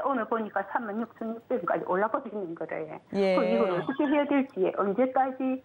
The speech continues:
Speaker 1: 어, 어느 정도 이 연말까지는 얼마까지 오를지
Speaker 2: 네.
Speaker 1: 싶어가지고.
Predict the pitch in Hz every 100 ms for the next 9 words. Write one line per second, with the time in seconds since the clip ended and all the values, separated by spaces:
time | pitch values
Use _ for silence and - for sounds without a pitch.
0 | - - - - - 202 202 196 - 202
1 | 233 269 285 269 262 262 254 254 - 254
2 | 262 254 240 294 302 220 196 196 185 180
3 | 175 180 226 - 254 254 226 220 233 233
4 | _ 160 165 165 165 165 196 190 185 170
5 | 156 143 - - 1077 - - - - -
6 | -